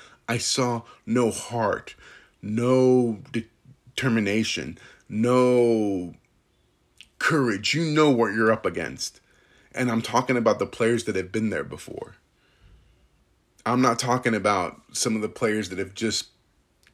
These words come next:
come into the team this year. I'm specifically talking about, like, Araujo,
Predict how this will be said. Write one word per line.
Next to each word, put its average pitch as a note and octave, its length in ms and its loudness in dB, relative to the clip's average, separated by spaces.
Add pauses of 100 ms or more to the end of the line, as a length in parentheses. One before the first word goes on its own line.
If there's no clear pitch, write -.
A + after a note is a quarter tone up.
(140)
come B2+ 200 0
into A2+ 180 0
the G2 120 0
team A2 300 -2
this G2 220 -6
year. A2+ 200 0
I'm G#2 420 -2
specifically A#2 540 -2
talking A2 260 0
about, G#2 160 0
like, G#2 140 -2
Araujo, G2+ 720 0